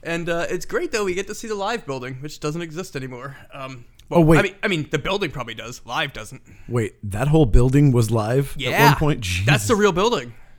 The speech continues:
Speaker 2: Oh, my God.
Speaker 1: That's
Speaker 2: I
Speaker 1: how big videos were, man.
Speaker 2: Holy shit. That's crazy. That is crazy.
Speaker 1: Yeah.
Speaker 2: I, I just assumed that it was like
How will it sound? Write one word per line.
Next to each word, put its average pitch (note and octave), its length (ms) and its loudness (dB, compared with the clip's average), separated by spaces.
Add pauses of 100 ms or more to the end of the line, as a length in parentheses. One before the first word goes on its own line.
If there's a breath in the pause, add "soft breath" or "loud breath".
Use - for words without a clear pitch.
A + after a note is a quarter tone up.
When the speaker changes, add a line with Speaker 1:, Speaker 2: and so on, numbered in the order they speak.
(300 soft breath)
Speaker 2:
Oh, - 180 -12
my - 180 -14
God. D#2+ 400 -10 (340)
Speaker 1:
That's - 220 -2
Speaker 2:
I A#3 40 0
Speaker 1:
how A#3 100 4
big D#3 460 0
videos D3 440 -4
were, B2 160 -10
man. B2+ 360 -12 (240)
Speaker 2:
Holy - 520 -12
shit. - 520 -20 (200)
That's G2+ 280 -8
crazy. F#2 640 -10 (140)
That D#3+ 120 -6
is C3 140 -6
crazy. G2 640 -4 (100)
Speaker 1:
Yeah. - 180 -12
Speaker 2:
I, C#3+ 140 -2 (160)
I E3+ 80 0
just F3 240 -4
assumed C3 400 -2
that G2+ 140 -6
it G2+ 100 -8
was G2 160 -10
like F#2 320 -14